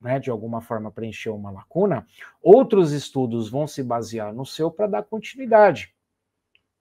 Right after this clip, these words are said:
Que seja numa especialização, no mestrado, no doutorado, outros, outros T C Cs de, de graduação, mas eles vão se basear no seu trabalho. O seu trabalho acaba, acaba sendo,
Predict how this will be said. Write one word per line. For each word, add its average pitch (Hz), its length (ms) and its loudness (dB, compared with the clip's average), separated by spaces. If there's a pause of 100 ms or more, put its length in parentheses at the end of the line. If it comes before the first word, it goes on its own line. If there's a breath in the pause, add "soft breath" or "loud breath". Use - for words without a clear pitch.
(140)
Que 98 100 -20
seja 123 300 -6
numa 113 220 -8
especialização, 113 1000 -2
no 104 120 -8
mestrado, 113 640 2
no 98 100 -18
doutorado, 117 840 0
outros, 120 1080 -2
outros 131 540 -6
T 120 120 -16
C 113 160 -16
Cs 117 320 -12
de, 104 300 -12 (340 soft breath)
de 113 140 -10
graduação, 110 720 0
mas 110 220 -6
eles 113 220 -10
vão 127 120 -10
se 131 140 -14
basear 151 400 0
no 170 100 -6
seu 175 160 -6
trabalho. 190 460 -2
O - 40 -16
seu - 140 -20
trabalho 110 400 -10
acaba, 143 280 -2 (160)
acaba 147 340 -2
sendo, 151 440 -4